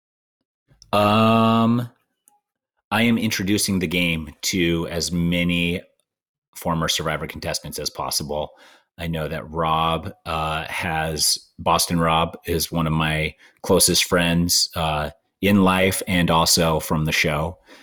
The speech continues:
And he, I've been introducing the game to him a little bit. Uh, and, uh,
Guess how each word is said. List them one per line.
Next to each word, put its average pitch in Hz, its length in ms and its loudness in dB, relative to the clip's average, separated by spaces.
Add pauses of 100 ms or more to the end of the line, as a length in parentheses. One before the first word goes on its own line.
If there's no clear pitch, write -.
(260)
And 80 360 -2
he, 85 800 -2
I've 90 140 -2
been 90 120 4
introducing 87 460 0
the 80 80 -2
game 82 180 -2
to 80 80 -4
him 87 200 0
a 87 40 2
little 82 220 2
bit. 85 400 0 (340)
Uh, 80 540 -2 (1080)
and, 98 560 2
uh, 92 600 2